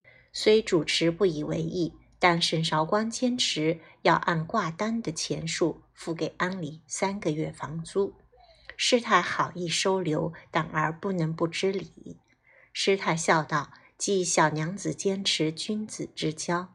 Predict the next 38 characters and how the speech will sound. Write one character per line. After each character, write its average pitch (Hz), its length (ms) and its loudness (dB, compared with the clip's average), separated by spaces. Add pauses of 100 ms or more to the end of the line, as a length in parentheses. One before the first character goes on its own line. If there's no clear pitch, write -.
(100)
那 165 120 -2
便 156 300 -8
这 190 200 -4
样 160 220 -4
吧。” - 200 -10 (640)
沈 220 260 0
韶 214 220 0
光 262 260 6
颇 277 240 0
有 196 160 2
点 151 220 -2
不 165 140 0
好 156 300 -4
意 170 140 -2
思， - 380 -6 (300)
自 202 160 -2
己 170 160 0
这 165 200 4
哪 156 280 -4
里 165 160 -4
是 - 260 -2
君 226 380 -4
子 170 200 -10
之 156 280 -6
交， 160 360 0 (240)
分 - 200 -6
明 233 180 2
是 214 220 4
小 139 300 -6
人 160 260 -6
之 208 180 2
心。 220 340 -2 (400)
人 214 160 2
家 254 200 2
好 160 320 2
意 180 120 0
收 233 320 4
留， 160 360 2